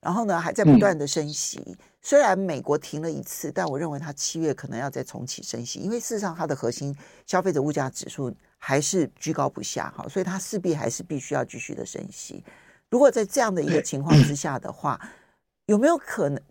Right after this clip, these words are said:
Speaker 1: 呃，那究竟是走经济衰退的路，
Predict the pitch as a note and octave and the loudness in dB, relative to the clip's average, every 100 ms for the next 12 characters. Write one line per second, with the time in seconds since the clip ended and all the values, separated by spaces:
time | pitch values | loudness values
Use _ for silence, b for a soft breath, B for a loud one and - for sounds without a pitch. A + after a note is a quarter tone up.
0 | _ F3+ D#3 D3 - G#3 C#4+ - C4+ B3+ | _ 2 2 2 -6 0 0 2 0 2
1 | A#3 G#3+ - - D3 B2 G3 G#3+ F#3 E3+ | 0 -2 -2 2 2 2 -6 -4 -2 -2
2 | E3 E3 - - F3 D3+ - | -2 -2 -2 0 2 0 0